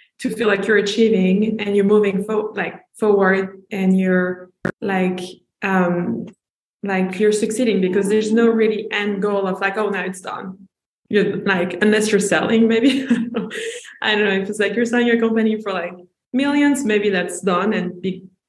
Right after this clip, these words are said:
goal achieved, but otherwise the small milestone really help, I think. So yeah. Yeah, the social media <laughs> for me,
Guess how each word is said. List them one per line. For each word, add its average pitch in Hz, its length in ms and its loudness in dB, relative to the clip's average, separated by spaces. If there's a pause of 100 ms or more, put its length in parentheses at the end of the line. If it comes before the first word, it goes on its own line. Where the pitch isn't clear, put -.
(160)
goal 202 640 2
achieved, 196 680 -2
but 185 440 -2 (220)
otherwise 190 560 4
the 185 80 -2
small 190 720 4
milestone 185 640 -4
really 190 320 -2
help, 220 520 -4
I 190 60 -12
think. 196 360 -8
So 185 600 0 (220)
yeah. 220 320 0 (1040)
Yeah, 208 120 0
the 190 80 0
social 208 340 -4
media 214 420 -2
<laughs> 226 600 0
for 202 120 -2
me, 220 220 0